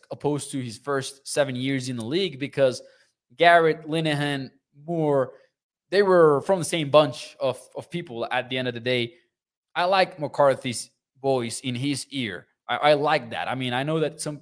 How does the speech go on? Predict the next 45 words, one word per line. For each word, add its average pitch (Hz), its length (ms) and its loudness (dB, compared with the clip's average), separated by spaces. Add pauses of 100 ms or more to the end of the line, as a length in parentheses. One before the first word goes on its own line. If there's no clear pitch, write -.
a 127 80 -6
lot 151 160 2
of 156 80 -4
people 156 200 -6
have 127 360 0 (640)
brought 151 260 0
that 143 300 -4
phrasing 156 460 -2
up, 160 200 4
you 139 60 -6
know, 123 340 0
he's 127 140 -12
gonna 135 140 -2
have 131 200 -4
a 127 80 -4
new 131 240 -4
voice 135 360 -4
in 127 100 -12
his 110 280 -14
ear, 170 360 -4 (320)
but 143 80 2
I 165 80 6
do 151 240 2
think 175 300 -6
it 120 100 -14
matters. 117 460 0
He's 127 80 -6
gonna 143 160 0
get 147 160 -2
a 127 80 -4
different 135 480 -6
perspective 127 680 -2 (400)
from 180 220 2
a 151 80 0
play 240 260 0
caller 131 480 2 (340)
that 214 160 4
was 247 360 2 (100)
pretty 254 300 -4
successful 214 640 -2
with 196 100 -2
the 185 80 -12
Green 175 300 -8
Bay 175 200 0
Packers. 156 600 -2